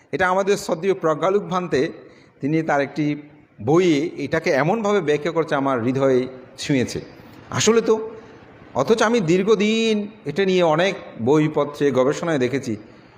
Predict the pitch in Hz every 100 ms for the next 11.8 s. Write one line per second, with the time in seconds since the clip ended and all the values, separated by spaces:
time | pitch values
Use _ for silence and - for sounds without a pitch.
0 | - 165 214 208 135 131 180 - 110 120
1 | 101 - - - - - - - 123 127
2 | 95 143 160 156 - 156 151 147 175 -
3 | 208 208 165 160 127 131 - 110 101 85
4 | 78 - - - - - - 120 151 175
5 | 185 143 220 - - - 147 - 160 185
6 | 233 151 160 160 185 175 208 247 170 147
7 | 139 123 113 - - 92 85 78 - -
8 | - - - - - - - 139 165 180
9 | 190 180 165 156 147 127 92 - - -
10 | - - - - 170 - 175 160 160 156
11 | 139 135 135 117 120 - - 120